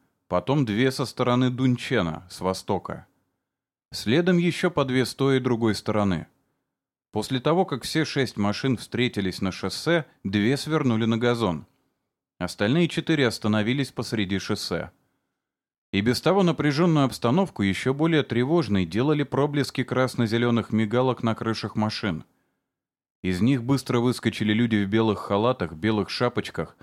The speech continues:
голубых масках с аптечками или носилками. Они помчались к продавцам мяса. Там десяток человек образовали круг.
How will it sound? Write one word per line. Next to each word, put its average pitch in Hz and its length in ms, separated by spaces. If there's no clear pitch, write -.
голубых 104 500
масках 104 400
с - 100
аптечками 117 580
или 110 260
носилками. 98 760
Они 120 240
помчались 147 560
к - 100
продавцам 123 540
мяса. 113 480
Там 135 220
десяток 143 480
человек 131 440
образовали 123 540
круг. 117 440